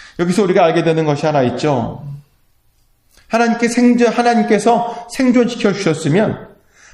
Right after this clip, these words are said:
반드시 그것에 대한 감사를 고백할 수 있어야 된다는 겁니다.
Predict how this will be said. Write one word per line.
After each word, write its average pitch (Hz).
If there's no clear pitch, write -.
반드시 202
그것에 220
대한 233
감사를 214
고백할 160
수 151
있어야 131
된다는 117
겁니다. 80